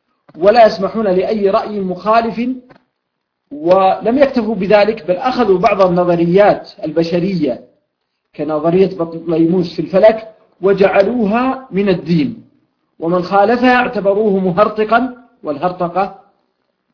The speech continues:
مصطلح، آه، غربي نصراني يطلق على المخالفين لرجال الدين، كأنهم، يعني، بمعنى الزندقة عند المسلمين.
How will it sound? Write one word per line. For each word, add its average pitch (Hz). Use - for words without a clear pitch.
مصطلح، 156
آه، 135
غربي 165
نصراني 165
يطلق 190
على 180
المخالفين 175
لرجال 165
الدين، 135
كأنهم، 175
يعني، 147
بمعنى 160
الزندقة 160
عند 151
المسلمين. 143